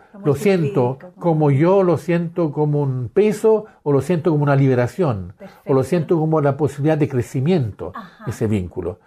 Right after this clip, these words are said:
Speaker 2: De
Speaker 1: Ajá.
Speaker 2: poner el vínculo en el fondo es tejer.
Speaker 1: Tejer,
Speaker 2: Tejer
Speaker 1: redes
Speaker 2: redes.
Speaker 1: vinculares.
Speaker 2: Vinculares.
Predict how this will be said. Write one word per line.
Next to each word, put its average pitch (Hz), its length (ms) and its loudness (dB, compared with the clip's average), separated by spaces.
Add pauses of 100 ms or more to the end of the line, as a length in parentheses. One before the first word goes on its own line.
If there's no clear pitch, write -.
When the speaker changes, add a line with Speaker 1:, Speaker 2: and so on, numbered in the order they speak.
(280)
Speaker 2:
De 139 80 0
Speaker 1:
Ajá. 117 60 -2
Speaker 2:
poner 139 260 2
el 143 100 2
vínculo 196 400 0
en 175 40 2
el 147 60 0
fondo 190 320 0
es 131 180 -2
tejer. 107 400 -4 (220)
Speaker 1:
Tejer, 262 960 -16
Speaker 2:
Tejer 165 340 0
Speaker 1:
redes 131 320 0
Speaker 2:
redes. 196 280 -4
Speaker 1:
vinculares. 151 440 -10
Speaker 2:
Vinculares. 117 560 -6